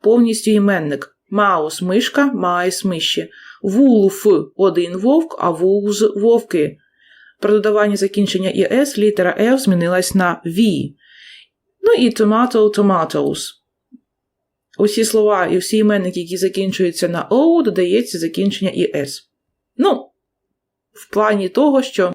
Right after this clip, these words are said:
є, звичайно, випа-, винятки з цього правила, але ви про них дізнаєтеся у старших класах. Нагадую ще раз, що посилання на конкретне відео за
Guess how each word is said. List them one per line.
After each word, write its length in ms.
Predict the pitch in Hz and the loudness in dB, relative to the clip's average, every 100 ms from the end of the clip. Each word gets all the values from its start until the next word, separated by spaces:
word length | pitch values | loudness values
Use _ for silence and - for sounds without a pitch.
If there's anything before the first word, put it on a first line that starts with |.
| - | -6
є, 180 | 226 254 | -2 0
звичайно, 440 | 214 208 214 180 180 | 0 0 0 0 0
випа-, 460 | 302 269 220 208 | 0 2 2 2
винятки 440 | 202 311 320 - 262 | 2 2 -2 -2 -2
з 80 | 269 | 0
цього 220 | 254 247 | 0 0
правила, 460 | 254 240 233 226 - | 0 0 0 -2 0
але 220 | 226 392 | 0 2
ви 140 | 392 | 2
про 140 | 254 233 | 0 0
них 160 | 233 | 0
дізнаєтеся 760 | 202 185 180 220 220 196 202 185 | 0 -2 -2 -2 0 0 0 -2
у 240 | 233 311 | 0 0
старших 440 | 311 170 170 - 175 | 0 -4 -4 -6 -8
класах. 560 | 156 147 - 165 - _ _ _ - - - _ | -8 -8 -10 -14 -16 _ _ _ -20 -20 -20 _
Нагадую 400 | 226 233 226 202 | -2 0 0 0
ще 240 | - 320 359 | 0 2 2
раз, 220 | 311 302 | 2 0
що 140 | 233 | -2
посилання 600 | 214 208 214 214 208 196 | 0 -2 -2 0 0 -2
на 180 | 185 185 | -4 -4
конкретне 520 | 190 208 202 180 180 | 0 2 2 0 -4
відео 460 | 175 180 165 156 151 | -6 -4 -2 -2 -4
за 340 | 160 160 156 | -2 -2 -4